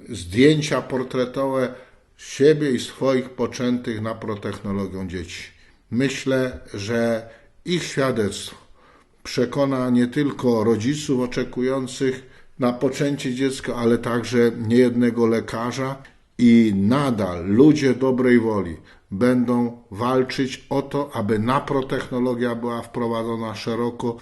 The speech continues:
do stosowania w polskim lecznictwie, o to, żeby dostała stosowne dofinansowanie z budżetu państwa. Także o to musimy walczyć, że będziemy odsłaniać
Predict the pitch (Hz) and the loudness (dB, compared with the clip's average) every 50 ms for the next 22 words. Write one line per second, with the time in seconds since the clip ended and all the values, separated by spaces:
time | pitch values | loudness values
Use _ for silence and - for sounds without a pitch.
0 | - _ - 101 107 117 117 117 - - - 113 107 - 120 117 113 117 113 117 | -14 _ -4 0 2 2 2 0 -2 -6 -6 -6 -4 -4 -4 -2 -2 -2 -2 -4
1 | 113 107 107 - 123 117 110 - - - 123 113 113 113 110 113 - - 127 123 | -4 -6 -6 -4 -4 -4 -4 -4 -6 -4 -4 -2 -2 -2 -4 -6 -6 -6 -6 -6
2 | - - - - 143 139 151 151 - - _ _ _ _ _ 123 131 135 135 135 | -8 -10 -8 -8 -8 -8 -8 -10 -16 -20 _ _ _ _ _ 0 2 2 2 0
3 | - 143 131 131 - - - 117 101 95 117 113 110 110 113 110 104 101 110 104 | -2 -4 -4 -4 -6 -6 -6 -6 -4 -2 -2 -2 0 0 0 0 0 -2 -4 -6
4 | - - 120 120 120 117 113 110 110 110 - - - - - - - - - - | -6 -6 -4 -4 -2 -2 -2 -4 -4 -8 -12 -18 -20 -18 -14 -14 -12 -6 0 0
5 | 123 120 - - 135 135 127 120 120 120 123 117 110 101 - - - 87 117 127 | 0 2 2 0 0 0 0 0 0 0 2 0 0 -4 -8 -14 -10 -2 0 0
6 | 139 139 - 139 135 131 127 127 123 120 - 135 123 120 127 123 131 131 123 120 | 0 2 0 -2 -2 -2 -2 -2 -4 -4 -4 -4 -4 -2 -2 -4 -2 -2 -2 -2
7 | 107 107 110 120 110 104 123 127 120 123 - 127 117 - 123 120 123 127 123 - | -4 -4 -4 -4 -4 -2 -2 -2 -2 -2 -6 -8 -6 -6 -6 -4 -4 -4 -6 -8
8 | - - 139 147 147 - - - - _ _ _ _ - - 101 110 110 101 98 | -10 -10 -10 -10 -10 -14 -18 -20 -20 _ _ _ _ -10 -6 -6 -4 -6 -6 -2
9 | - 117 104 104 - - - - _ _ 139 156 151 151 139 113 104 101 101 101 | -2 -2 -2 -2 -6 -12 -20 -20 _ _ 2 2 4 4 2 2 2 2 2 0
10 | - 107 104 104 98 95 101 101 107 104 104 - - 143 147 147 - - - - | -2 -2 -2 0 0 0 -2 -2 -2 -4 -6 -6 -6 -6 -6 -6 -12 -16 -18 -20
11 | - - - _ _ - 110 87 95 113 113 113 113 110 104 98 107 117 117 113 | -20 -20 -20 _ _ -14 -10 -6 -4 -2 -2 -2 -2 -4 -4 -2 -2 0 0 0
12 | 104 101 120 127 135 139 135 135 135 135 135 131 - - _ _ _ _ _ _ | 0 0 0 0 0 0 0 -2 -2 -4 -4 -6 -12 -20 _ _ _ _ _ _
13 | _ - 131 135 131 - - 120 117 107 104 98 90 87 85 80 78 - - - | _ -6 -4 -4 -4 -6 -6 -4 -2 -2 -2 -2 -2 -4 -6 -10 -10 -12 -16 -18